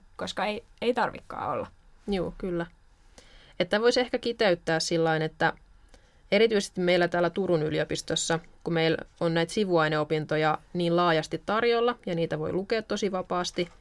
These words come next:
Speaker 2: niin kannattaa ehdottomasti kyllä muodostaa sit omasta tutkinnosta sen näköinen, millainen sä oot ite ihmisenä. Et kun sillä sä sitten tuo työelämässä niinku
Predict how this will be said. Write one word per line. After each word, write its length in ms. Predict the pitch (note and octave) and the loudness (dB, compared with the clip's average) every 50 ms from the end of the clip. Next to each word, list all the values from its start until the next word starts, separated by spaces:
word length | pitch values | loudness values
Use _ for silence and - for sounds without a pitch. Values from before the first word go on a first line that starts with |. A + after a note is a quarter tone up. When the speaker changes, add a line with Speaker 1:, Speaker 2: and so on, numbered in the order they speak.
| - - - - _ - - - - - - | -20 -20 -20 -20 _ -20 -20 -20 -20 -10 -4
Speaker 2:
niin 100 | - - | -2 2
kannattaa 520 | - G3+ G#3+ A3 G#3+ G#3+ - - F#3+ F#3+ | 4 4 6 6 4 2 2 4 4 6
ehdottomasti 640 | G3 G#3 F#3+ F3+ - - - D#3 D#3+ D#3 - - E3 - | 6 4 2 0 -2 -2 -4 -4 -4 -4 -6 -10 -10 -6
kyllä 160 | - E3 E3 | -2 -2 0
muodostaa 560 | D#3+ E3+ E3 E3 D#3+ D#3 D#3 - - D#3+ D#3 | 2 4 4 4 4 2 0 -2 -4 -2 -2
sit 180 | D#3 - E3 D#3+ | -2 -2 -4 -2
omasta 400 | - - F3+ F#3 F3 E3+ - D#3+ | -2 0 0 0 0 -2 -4 -8
tutkinnosta 680 | - - D#3 D#3 - - - D3+ D#3 D3+ D#3 - - E3 | -6 -6 -6 -6 -6 -6 -4 -2 -2 -2 -4 -4 -6 -6
sen 240 | - F3+ E3+ E3 D3+ | -2 0 0 0 0
näköinen, 380 | D3+ D#3 D3+ E3 D3 D3+ D#3 | -2 -4 -2 -2 -4 -4 -4
millainen 360 | D3+ D3+ D3+ D3+ D3+ D3+ D3+ D#3 | -4 -4 -4 -2 -2 -4 -4 -4
sä 100 | - D3+ | -4 -6
oot 80 | D3+ - | -8 -8
ite 240 | - E3 - D#3+ - | -10 -8 -8 -8 -6
ihmisenä. 580 | - D#3+ E3+ E3 - D#3+ - - - - - - | -6 -6 -8 -6 -8 -10 -10 -8 -10 -8 -10 -10
Et 80 | - | -10
kun 100 | - - | -10 -8
sillä 220 | - E3 D#3 - - | -6 -6 -4 -4 -4
sä 100 | - A#3+ | -6 -6
sitten 260 | C4 A#3+ - - G#3 | -6 -6 -6 -6 -6
tuo 180 | - G#3 G3 F#3 | -6 -6 -6 -4
työelämässä 580 | - F3 E3 D#3+ D#3 D#3 - D#3+ E3 - - | -2 -2 -2 -2 -2 -4 -6 -8 -10 -10 -8
niinku 360 | D#3 D#3 D#3+ D#3+ - - - | -8 -8 -8 -8 -10 -10 -12